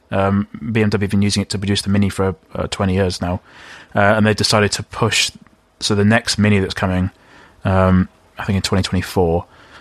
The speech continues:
they're gonna move the production away from, uh, this country and move it to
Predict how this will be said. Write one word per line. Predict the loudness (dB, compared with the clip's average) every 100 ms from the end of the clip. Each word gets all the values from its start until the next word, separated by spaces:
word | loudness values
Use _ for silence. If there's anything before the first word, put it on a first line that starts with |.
| _
they're | 0 2
gonna | 2 2
move | 2 2
the | 0
production | -2 -4 -4 -4
away | -2 0 0
from, | 0 0 0 -2 _ _ _ _ -6
uh, | -2 0 0 -2 -4
this | -4 -2
country | 0 0 0 0
and | 0
move | 0
it |
to | -4